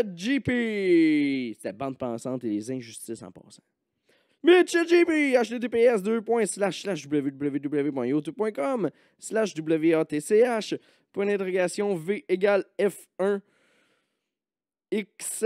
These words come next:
D majuscule, Z majuscule, E majuscule, A majuscule, R minuscule, D minuscule, C majuscule, M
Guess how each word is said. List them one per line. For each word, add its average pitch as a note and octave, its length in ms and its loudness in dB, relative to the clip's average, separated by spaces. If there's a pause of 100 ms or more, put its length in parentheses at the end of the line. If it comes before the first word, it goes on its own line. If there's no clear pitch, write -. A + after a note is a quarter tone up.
(160)
D A#3 600 -6
majuscule, G#3+ 480 -4
Z G#3+ 140 2
majuscule, G#3 540 -6
E F#3+ 160 2
majuscule, F3+ 640 0 (240)
A F#3 200 4
majuscule, E3+ 640 0 (260)
R F3+ 280 0
minuscule, D#3+ 500 -4
D E3 200 -2
minuscule, F3+ 680 -2 (340)
C - 220 -8
majuscule, D#3+ 560 -6 (100)
M F3 540 -2